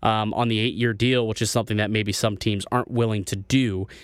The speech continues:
And the only reason why you're getting him is because of that eighth year, but the only way to get that is to give up a fourth rounder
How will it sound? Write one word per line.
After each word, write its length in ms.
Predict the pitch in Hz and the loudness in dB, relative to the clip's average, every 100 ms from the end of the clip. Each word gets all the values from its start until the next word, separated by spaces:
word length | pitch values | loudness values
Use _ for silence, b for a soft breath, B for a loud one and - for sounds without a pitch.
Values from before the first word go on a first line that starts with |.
| B | B
And 100 | 110 | 0
the 40 | 110 | 2
only 140 | 117 | 2
reason 240 | 110 107 | 0 0
why 140 | 104 113 | 2 2
you're 120 | 107 | 0
getting 460 | 101 - 127 135 107 | -2 2 2 2 0
him 180 | 107 | 0
is 120 | 104 92 | -2 -2
because 440 | 113 - 196 180 | -4 6 6 6
of 80 | 127 | 2
that 160 | 113 113 | 0 2
eighth 240 | 120 110 | -2 0
year, 160 | 113 113 | 0 0
but 120 | 107 | 0
the 80 | 113 | 0
only 120 | 117 | 2
way 100 | 110 | 0
to 80 | 107 | 4
get 260 | 180 185 | 4 4
that 260 | 147 135 - B B - | 0 0 -2 B B -2
is 80 | 127 | -2
to 60 | 117 | 2
give 160 | 120 | 0
up 120 | 113 | 2
a 80 | 107 | 0
fourth 320 | - 131 120 | 0 0 0
rounder 520 | 104 113 110 110 107 | 0 0 0 0 -2